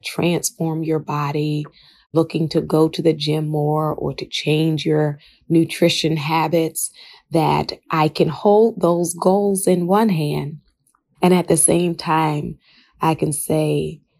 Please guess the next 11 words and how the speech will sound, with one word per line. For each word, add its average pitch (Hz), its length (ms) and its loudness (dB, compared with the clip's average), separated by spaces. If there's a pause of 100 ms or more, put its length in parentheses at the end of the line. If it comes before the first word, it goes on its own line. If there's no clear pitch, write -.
(180)
that 175 160 4
I 151 160 0
love 160 520 2
this 165 260 2
temple 170 600 -2 (840)
I 185 120 6
love 165 240 6
it - 100 0
because 160 360 2
it's 156 180 0
me. 185 420 0